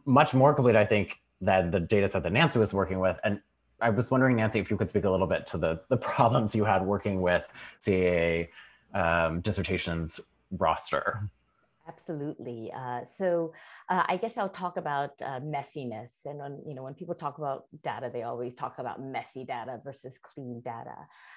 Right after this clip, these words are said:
Speaker 2: Um, and when it comes to the C A dissertation roster, I will say that it was messy in two ways. One way, which I wanted to clean up, and the other way that I wanted to retain. And in terms of the cleaning up part were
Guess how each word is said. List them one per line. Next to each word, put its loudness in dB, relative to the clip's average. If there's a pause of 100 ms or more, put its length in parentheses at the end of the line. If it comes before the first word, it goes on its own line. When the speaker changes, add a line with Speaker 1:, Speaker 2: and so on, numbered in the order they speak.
(120)
Speaker 2:
Um, -2
and -2
when -4
it -8
comes -12
to -10
the -10
C -8
A -6
dissertation -12
roster, -8
I -4
will -4
say -8
that -4
it -2
was -8
messy -10
in -12
two -8
ways. -10 (200)
One -2
way, 2
which -6
I -8
wanted -12
to -20
clean -14
up, -8 (100)
and -10
the -6
other -6
way -8
that -16
I -12
wanted -12
to -10
retain. -10 (400)
And -6
in -4
terms -6
of -8
the -2
cleaning -4
up -6
part -4
were -4